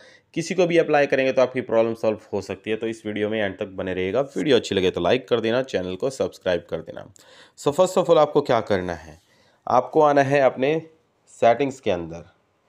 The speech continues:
सेटिंग्स में आने के बाद आपको स्क्रॉल करना है नीचे, यहाँ पर ऐप्स है, ऐप्स पर आइए, उसके बाद मैनेज ऐप्स है, इस पर आइए। यहाँ पर आपको सर्च बार में Snapchat को सर्च कर लेना है।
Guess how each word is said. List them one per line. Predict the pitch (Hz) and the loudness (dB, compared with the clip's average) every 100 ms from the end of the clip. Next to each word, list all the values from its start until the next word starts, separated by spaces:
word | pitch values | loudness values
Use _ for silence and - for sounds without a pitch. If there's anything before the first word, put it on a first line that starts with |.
| _ _ _ | _ _ _
सेटिंग्स | 123 139 165 160 | 4 4 2 0
में | 151 | 2
आने | 143 139 | 4 4
के | 139 | 4
बाद | 131 127 117 | 6 6 6
आपको | 113 117 | 4 -2
स्क्रॉल | - 117 117 | -2 0 0
करना | 117 120 120 | 2 2 2
है | |
नीचे, | 120 117 123 131 131 _ _ _ | 0 -4 -2 -4 -4 _ _ _
यहाँ | 107 113 | 0 2
पर | 120 | 4
ऐप्स | 120 120 - | 4 2 2
है, | 120 | 4
ऐप्स | 107 - | 4 2
पर | 123 | 4
आइए, | 120 120 127 | 4 4 0
उसके | 110 110 | -2 -4
बाद | 113 104 | -2 0
मैनेज | 107 123 120 | 2 2 4
ऐप्स | 120 - | 2 2
है, | 120 | -4
इस | 110 | -2
पर | 123 107 | 2 2
आइए। | 95 92 - _ _ _ _ | 0 -6 -10 _ _ _ _
यहाँ | 113 135 | 2 2
पर | 139 147 | 6 4
आपको | 143 143 | 4 -2
सर्च | - 135 131 | 2 0 4
बार | 127 120 | 4 6
में | 123 | 4
Snapchat | 127 120 117 - 123 | 0 2 0 2 0
को | - | 0
सर्च | 127 113 104 | 0 0 0
कर | - 98 | -2 -4
लेना | 90 85 | -2 -8
है। | 85 | -12